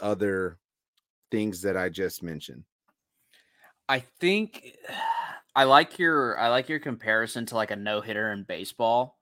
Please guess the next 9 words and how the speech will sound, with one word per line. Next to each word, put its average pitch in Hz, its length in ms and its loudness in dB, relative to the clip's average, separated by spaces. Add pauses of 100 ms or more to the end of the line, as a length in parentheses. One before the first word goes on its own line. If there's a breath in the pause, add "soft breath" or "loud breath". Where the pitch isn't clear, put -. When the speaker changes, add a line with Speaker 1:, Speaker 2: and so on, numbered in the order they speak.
(140)
Speaker 2:
I 113 80 -2
think 131 240 -2
that 113 120 -4
that's 113 180 -2
a 110 80 -6
really 104 260 -4
good 101 220 -8
comparison. 107 880 -8 (580 soft breath)
Um, 98 600 0